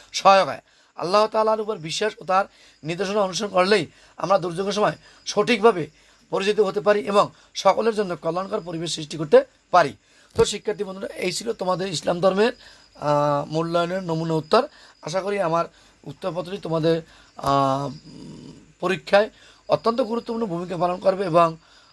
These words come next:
আশা করি তোমরা শতভাগ নম্বর প্রাপ্তিতে, আহ, সচেষ্ট হবে। তো শিক্ষার্থী বন্ধুরা, অবশ্যই আমার চ্যানেলটি লাইক করবা, কমেন্ট করবা, সাবস্ক্রাইব করবা এবং শেয়ার করবা তোমার সকল বন্ধুদের কাছে।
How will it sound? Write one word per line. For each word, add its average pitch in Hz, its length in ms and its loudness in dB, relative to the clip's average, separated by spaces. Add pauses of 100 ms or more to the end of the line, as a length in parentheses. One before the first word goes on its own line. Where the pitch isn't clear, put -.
আশা 170 200 -2
করি 190 100 -6
তোমরা 190 200 -2
শতভাগ 180 420 -2
নম্বর 160 400 -2
প্রাপ্তিতে, 165 560 2 (440)
আহ, 139 600 -2
সচেষ্ট 190 400 0
হবে। 120 260 -2 (580)
তো 160 100 0
শিক্ষার্থী 208 340 2
বন্ধুরা, 226 180 0
অবশ্যই 196 360 0
আমার 175 180 0
চ্যানেলটি 170 360 -6 (320)
লাইক 147 340 2
করবা, 180 280 0 (220)
কমেন্ট 151 340 -2
করবা, 190 260 -2 (240)
সাবস্ক্রাইব 156 420 0
করবা 180 200 -6
এবং 165 80 -6
শেয়ার 151 280 2
করবা 175 140 -6
তোমার 160 180 -2
সকল 202 380 -2
বন্ধুদের 147 300 -6
কাছে। 147 300 -4